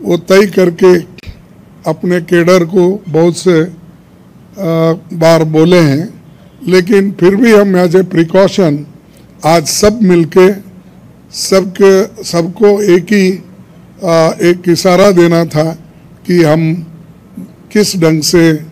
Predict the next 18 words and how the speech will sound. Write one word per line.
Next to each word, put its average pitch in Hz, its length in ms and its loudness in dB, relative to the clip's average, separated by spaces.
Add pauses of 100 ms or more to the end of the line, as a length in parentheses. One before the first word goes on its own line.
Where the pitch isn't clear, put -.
(360)
इस - 300 -4 (600)
आते 160 460 -2
चु-, - 560 -8
चुनाव 170 440 0
के 165 200 0
दिन 160 380 0 (380)
लड़ना 151 400 -2
चाहिए 160 480 0
और 214 200 -8
बोलना 160 460 0
चाहिए, 151 440 2 (560)
ये 180 140 6
चीज़ 165 400 -2
पे 165 360 4 (480)
हमने 160 460 0 (440)
चर्चा 147 420 0
की। 135 360 -4 (1000)
दूसरा, 196 840 2